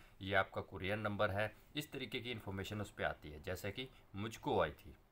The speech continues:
ठीक है दोस्तों, दूसरा स-, जो हमारा, अ, पेपर होना चाहिए वो होना चाहिए हमारी अपॉइंटमेंट का।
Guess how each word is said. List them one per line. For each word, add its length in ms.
ठीक 140
है 60
दोस्तों, 280
दूसरा 340
स-, 140
जो 280
हमारा, 500
अ, 120
पेपर 500
होना 300
चाहिए 420
वो 180
होना 260
चाहिए 360
हमारी 440
अपॉइंटमेंट 540
का। 180